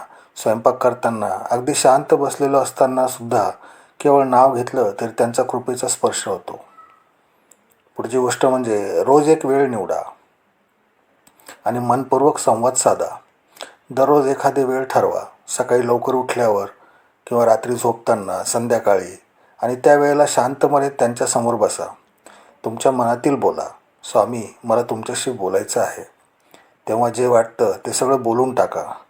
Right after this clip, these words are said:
दुःख, भीती, राग, अडचणी सगळं. आणि शेवटी म्हणावं, "हे स्वामी, आता मी हे सगळं तुमच्या चरणी ठेवतो, स्वामी बघून घेतील."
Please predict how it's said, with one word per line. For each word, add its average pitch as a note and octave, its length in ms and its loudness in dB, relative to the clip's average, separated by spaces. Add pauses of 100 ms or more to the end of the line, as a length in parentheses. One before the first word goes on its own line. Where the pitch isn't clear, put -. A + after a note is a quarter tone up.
(460)
दुःख, A#2+ 400 -6
भीती, G#2+ 720 -4
राग, G2+ 320 4
अडचणी G#2+ 600 -4
सगळं. B2 380 0 (580)
आणि A2+ 140 -4
शेवटी B2 320 -2
म्हणावं, A#2 420 0 (120)
"हे A#2 120 -6
स्वामी, A2+ 380 0 (540)
आता A2 220 2
मी A#2+ 140 -6
हे A#2 80 -6
सगळं A#2+ 260 -4
तुमच्या A#2+ 340 -6
चरणी A2+ 320 -6
ठेवतो, - 540 -12 (340)
स्वामी B2 320 0
बघून A2 340 -4
घेतील." - 320 -14